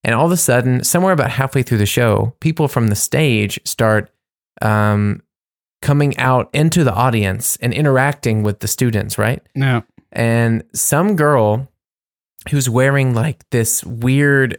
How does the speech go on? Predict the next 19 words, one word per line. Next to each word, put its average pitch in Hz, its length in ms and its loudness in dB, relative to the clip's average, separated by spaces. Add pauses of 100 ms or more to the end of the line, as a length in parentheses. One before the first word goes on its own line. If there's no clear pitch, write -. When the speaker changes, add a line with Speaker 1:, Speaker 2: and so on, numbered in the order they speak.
Speaker 1:
stripped - 540 -4
off, 123 340 0
like, 110 260 -4
leather 120 380 0
bra 113 460 2
thing 117 360 0
with, 107 180 -2
like, 107 180 -2
a 107 60 0
white 110 440 -2
silky 117 760 -2 (400)
shirt 135 440 -2
that's - 240 -2
all 117 100 0
sweaty 117 540 0
hanging 123 340 0
off 113 220 -2
her 113 80 0
shoulders. 113 560 0